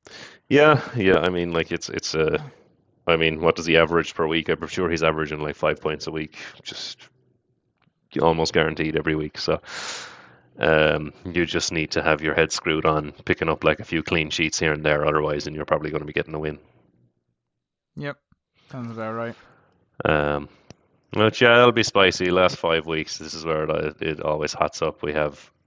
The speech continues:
Speaker 1: of course, this, I, I do want to mention Mitch is after winning the,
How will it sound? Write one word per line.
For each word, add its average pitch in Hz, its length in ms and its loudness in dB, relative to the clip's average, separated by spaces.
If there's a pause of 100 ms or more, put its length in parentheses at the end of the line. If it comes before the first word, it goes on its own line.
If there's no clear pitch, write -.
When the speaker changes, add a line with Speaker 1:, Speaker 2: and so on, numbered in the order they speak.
(160)
Speaker 1:
of 113 140 0
course, 156 220 4
this, 131 200 0
I, 113 60 -2
I 113 440 4
do 113 140 0
want 104 140 4
to 98 80 -4
mention 90 420 -2
Mitch 101 300 0
is 82 140 -4
after 80 300 0
winning 76 420 -4
the, 73 400 -6